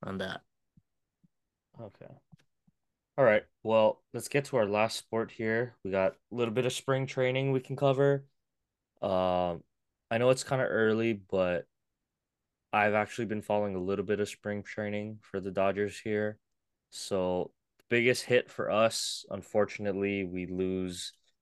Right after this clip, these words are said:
Speaker 2: Gavin Lux for the whole year, right? Torn A C L. And that's gonna hurt because, I mean, obviously for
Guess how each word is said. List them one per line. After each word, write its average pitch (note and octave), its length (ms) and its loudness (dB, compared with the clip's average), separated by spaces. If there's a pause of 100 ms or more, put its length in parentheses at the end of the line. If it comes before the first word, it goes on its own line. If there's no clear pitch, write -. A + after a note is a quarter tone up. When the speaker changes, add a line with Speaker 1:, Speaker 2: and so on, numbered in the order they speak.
(180)
Speaker 2:
Gavin G2 360 0
Lux G2+ 320 2
for G#2 160 -2
the G2 80 2
whole G2+ 260 0
year, G2 640 0
right? G2 380 2 (480)
Torn G2+ 300 -4
A G2 140 -4
C G2 260 -4
L. F#2+ 280 0 (1000)
And A#2+ 100 -4
that's A#2 300 2
gonna G2+ 180 -2
hurt G2 400 0
because, G2+ 580 0 (1400)
I C3+ 80 2
mean, B2 320 4 (920)
obviously C#3 480 6
for G#2+ 200 -4